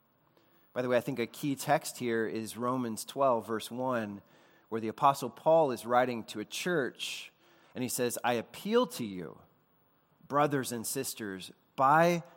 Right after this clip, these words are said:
the mercies of God, that you present your bodies as a living sacrifice,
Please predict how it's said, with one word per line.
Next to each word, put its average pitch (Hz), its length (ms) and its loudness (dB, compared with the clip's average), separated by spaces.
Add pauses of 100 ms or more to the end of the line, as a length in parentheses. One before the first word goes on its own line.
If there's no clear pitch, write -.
(140)
the 127 80 -4
mercies 131 640 -2
of 101 120 -10
God, 85 380 -4 (1400)
that 104 80 -6
you 123 120 -4
present 123 380 -6
your 104 100 -6
bodies 95 840 -2 (580)
as 107 180 -6
a 101 140 -6
living 117 560 -6
sacrifice, - 1160 -8